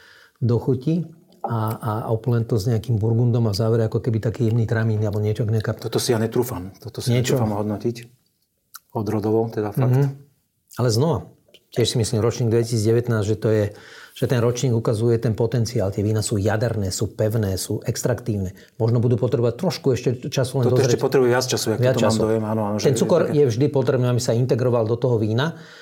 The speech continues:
Speaker 1: aby nepôsobil oddelenie a aby skôr vytváral takú šťavnatosť, takú tú
Speaker 2: Áno.
Speaker 1: smotanu v tom víne. Že necítiš cukor, ale cítiš len takú,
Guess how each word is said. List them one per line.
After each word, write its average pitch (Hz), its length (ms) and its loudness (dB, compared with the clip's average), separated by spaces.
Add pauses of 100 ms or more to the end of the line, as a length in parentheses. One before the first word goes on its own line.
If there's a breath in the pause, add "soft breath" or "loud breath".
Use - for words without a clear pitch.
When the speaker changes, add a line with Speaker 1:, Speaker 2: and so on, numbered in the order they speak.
Speaker 1:
aby 117 180 0
nepôsobil 120 500 0
oddelenie 123 600 2
a 110 200 -2
aby 123 120 2
skôr 123 240 0
vytváral 123 440 2
takú 120 360 0 (120)
šťavnatosť, - 800 -2
takú 110 200 -4
tú 104 80 -2
Speaker 2:
Áno. - 80 -4
Speaker 1:
smotanu 117 400 0
v 90 80 -8
tom 101 120 -2
víne. 98 280 -4 (200 loud breath)
Že - 160 -2
necítiš 139 440 2
cukor, 147 320 2
ale 131 160 2
cítiš 123 320 0
len 123 200 2
takú, 117 440 0